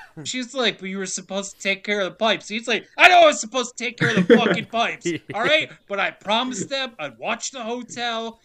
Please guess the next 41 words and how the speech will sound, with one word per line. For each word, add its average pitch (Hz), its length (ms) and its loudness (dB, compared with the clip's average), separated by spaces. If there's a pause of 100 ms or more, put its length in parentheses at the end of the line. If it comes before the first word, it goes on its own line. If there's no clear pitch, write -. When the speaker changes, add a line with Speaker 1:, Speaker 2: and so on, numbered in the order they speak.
(100)
Speaker 2:
and 135 100 -20
that's 208 300 -4
what 240 160 -8
we're 233 140 -8
gonna 226 200 -6
do 226 380 -6
until 208 380 -6
May." 175 480 -10 (440)
Speaker 1:
And 165 240 2
that 208 220 2
boiler 240 460 6
is 175 100 0
not 233 220 2
gonna 220 160 6
be 240 140 -4
a 240 80 4
fucking 220 480 -4
problem 202 580 2
in 160 120 4
this. 131 440 0 (120)
<laughs> - 100 6
Speaker 3:
Yeah, 226 200 6 (100)
eventually 156 840 4
it's 151 320 -2
gonna 156 180 2
stop 139 440 2 (100)
whirring 131 540 2
and 123 120 -2
making 131 300 -2
those 123 220 -4
clicking 131 500 -4
noises. 117 840 -4
<laughs> - 20 -
Speaker 1:
Yep. 165 280 -2 (500)
Don't 233 180 4
worry 254 180 4
about 240 100 4
that 240 240 2
fucking 208 260 4
boiler. 175 520 4 (580)
That's, - 320 0